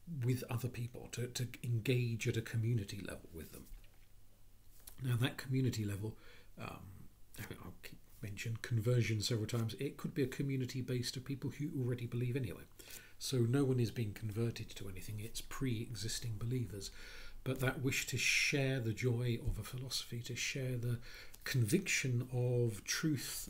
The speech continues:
of the world is a certain way and we're here for a certain purpose, to, to share that with other people, not necessarily to convince them of something they didn't believe,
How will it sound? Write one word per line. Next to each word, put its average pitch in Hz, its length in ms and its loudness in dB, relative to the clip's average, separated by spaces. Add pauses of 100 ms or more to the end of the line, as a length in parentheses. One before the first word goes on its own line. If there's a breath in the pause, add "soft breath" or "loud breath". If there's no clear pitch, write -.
(120)
of 113 580 4 (920 loud breath)
the 120 240 -2
world 123 500 6
is 127 280 6
a 104 40 2
certain 120 520 0
way 123 400 2
and 107 560 -4 (340 loud breath)
we're 123 160 0
here 120 300 4
for 123 160 -2
a 117 40 0
certain 110 380 -2
purpose, 127 440 -4 (280 loud breath)
to, 127 140 0
to - 180 -2
share 151 440 2
that 117 220 -2
with 127 160 -4
other 117 140 -4
people, 117 300 0
not 160 260 0
necessarily 131 560 0
to 110 440 0 (520 loud breath)
convince 131 500 2
them 113 140 2
of 110 80 0
something 110 400 0
they 107 140 0
didn't 165 320 4
believe, 87 440 -6